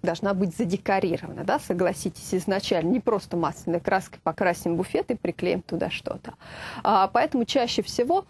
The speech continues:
а, техника декупажа идёт с такой техникой, как шиби-шик. А, мы с ней уже немножко знакомились, если вы помните. Мы там рамочку декорировали как раз в этой технике.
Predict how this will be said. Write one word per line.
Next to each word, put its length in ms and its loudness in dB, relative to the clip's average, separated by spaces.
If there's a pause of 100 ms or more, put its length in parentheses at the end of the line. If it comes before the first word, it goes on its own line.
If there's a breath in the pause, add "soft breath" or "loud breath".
(140)
а, 400 4
техника 480 0
декупажа 640 0
идёт 180 0
с 60 -18
такой 260 -2
техникой, 420 -2
как 180 -2
шиби-шик. 520 -2 (300 loud breath)
А, 140 2
мы 200 2
с 140 -6
ней 140 4
уже 180 2
немножко 400 0
знакомились, 640 0
если 240 -4
вы 100 -2
помните. 460 0
Мы 140 0
там 180 -2
рамочку 420 0
декорировали 640 2
как 180 -4
раз 120 0
в 60 -6
этой 220 0
технике. 560 -2